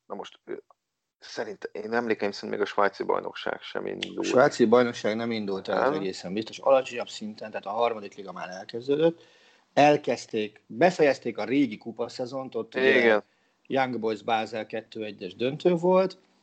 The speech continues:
Speaker 2: és elkezdték az újat, de még ott is inkább csak az alacsonyabb osztályú csapatok játszottak.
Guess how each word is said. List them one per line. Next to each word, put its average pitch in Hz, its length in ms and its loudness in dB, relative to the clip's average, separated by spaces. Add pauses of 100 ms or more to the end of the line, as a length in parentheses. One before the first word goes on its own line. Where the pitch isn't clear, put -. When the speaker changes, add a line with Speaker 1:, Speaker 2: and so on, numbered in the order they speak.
(260)
Speaker 2:
és - 120 -8
elkezdték 131 800 2
az 110 140 -8
újat, 123 500 -2
de 117 120 -4
még 117 180 -6
ott 120 220 -4
is 107 160 -10
inkább 107 300 -8
csak - 160 -14
az 95 100 -6
alacsonyabb 101 440 -6
osztályú 92 340 -6
csapatok - 500 -12
játszottak. - 520 -18